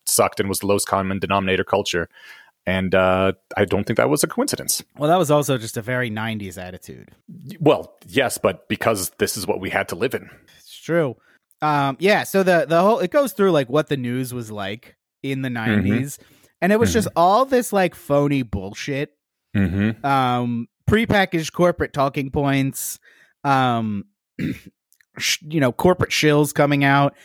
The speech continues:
Speaker 2: and just saying whatever they're paid to say. Um, and stories, it, it was, it was really the nineties were the turn from, like,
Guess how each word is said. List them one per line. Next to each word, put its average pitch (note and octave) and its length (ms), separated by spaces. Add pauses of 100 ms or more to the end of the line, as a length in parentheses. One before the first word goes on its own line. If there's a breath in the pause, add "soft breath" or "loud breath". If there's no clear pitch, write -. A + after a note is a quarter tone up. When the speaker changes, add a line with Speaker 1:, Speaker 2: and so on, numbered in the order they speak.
(160 soft breath)
Speaker 2:
and B2+ 240
just A#2+ 200
saying C3+ 280
whatever A#2+ 340
they're A#2+ 140
paid A#2 300
to G#2+ 60
say. A#2 560 (440 soft breath)
Um, G#2 640 (560)
and D#3 200
stories, F3+ 880 (440)
it, E3+ 160
it G3 140
was, F#3 180
it G3+ 80
was F#3+ 280 (420)
really A#3+ 400
the D#3 180 (100)
nineties D#3 720
were C3 100
the B2+ 100
turn D3 440
from, C3+ 240
like, A#2 380